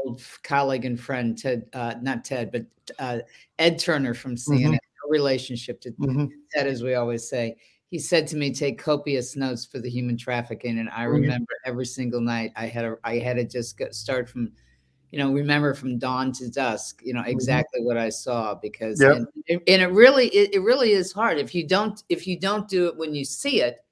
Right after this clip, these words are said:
Speaker 2: Yep.
Speaker 1: you're gonna forget the nuances of
Speaker 2: Oh,
Speaker 1: that.
Speaker 2: exactly. That's why pictures are immensely valuable.
Speaker 1: Oh, yeah. They
Speaker 2: Yeah,
Speaker 1: abs-,
Speaker 2: so
Speaker 1: they absolutely are.
Speaker 2: Mm-hmm.
Speaker 1: So, um, d-, d-, how long did, did it take you to write these books?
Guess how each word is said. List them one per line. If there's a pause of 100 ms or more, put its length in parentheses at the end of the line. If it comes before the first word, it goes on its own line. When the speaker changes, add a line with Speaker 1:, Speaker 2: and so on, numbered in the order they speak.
(160)
Speaker 2:
Yep. (220)
Speaker 1:
you're
gonna
forget
the
nuances
of
Speaker 2:
Oh,
Speaker 1:
that.
Speaker 2:
exactly.
That's
why
pictures
are
immensely
valuable. (420)
Speaker 1:
Oh,
yeah. (100)
They
Speaker 2:
Yeah,
Speaker 1:
abs-,
Speaker 2:
so
Speaker 1:
they
absolutely
are.
Speaker 2:
Mm-hmm. (120)
Speaker 1:
So,
um, (1000)
d-,
d-,
how
long
did, (120)
did
it
take
you
to
write
these
books?